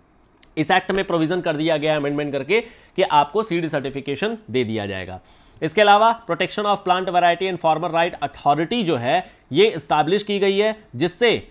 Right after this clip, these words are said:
जो भी सीड है उसकी क्वालिटी को और जो भी प्लांटिंग मटेरियल है उसको ये ऑथेंटिकेट करेगी, देखेगी कि क्या सिस्टम चल रहा है। On the success of this scheme, हो सकता है आगे जा करके इस सीड सर्टिफिकेशन को कंपल्सरी बना दिया जाए।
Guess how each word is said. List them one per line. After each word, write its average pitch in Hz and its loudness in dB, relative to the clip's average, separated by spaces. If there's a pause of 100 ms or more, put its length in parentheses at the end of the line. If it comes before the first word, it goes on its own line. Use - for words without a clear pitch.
जो 214 4
भी 233 0
सीड 175 0
है 170 4
उसकी 165 -4
क्वालिटी 156 0
को 226 0
और 180 6
जो 220 2
भी 208 0
प्लांटिंग 185 -2
मटेरियल 151 -2
है 190 0
उसको 151 -6
ये 165 0
ऑथेंटिकेट 139 -2
करेगी, 135 -4
देखेगी 127 -4
कि 165 -10
क्या 131 -4
सिस्टम 160 -10
चल 120 -8
रहा 107 -10
है। 101 -12 (360)
On 156 0
the 170 -2
success 185 -2
of 202 2
this 202 -2
scheme, 226 -2 (320)
हो 254 6
सकता 208 0
है 190 4
आगे 180 0
जा 175 2
करके 165 -2
इस 208 -6
सीड 202 -4
सर्टिफिकेशन 160 -4
को 208 -2
कंपल्सरी 151 -4
बना 131 -4
दिया 131 0
जाए। 139 -2